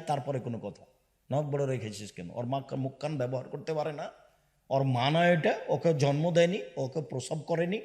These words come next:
ওকে দুধ খাওয়ায়নি, ওকে তেল কাজল দিয়ে মানুষ করেনি, ওকে গোসল দেওয়া দেয়নি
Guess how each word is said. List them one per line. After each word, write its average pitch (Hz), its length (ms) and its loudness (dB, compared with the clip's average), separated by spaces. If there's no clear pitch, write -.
ওকে 143 160 4
দুধ 135 280 4
খাওয়ায়নি, 180 460 6
ওকে 147 200 4
তেল 165 240 4
কাজল 165 320 4
দিয়ে 170 160 4
মানুষ 156 320 2
করেনি, 170 460 4
ওকে 151 180 -2
গোসল 147 380 2
দেওয়া 180 200 8
দেয়নি 185 400 6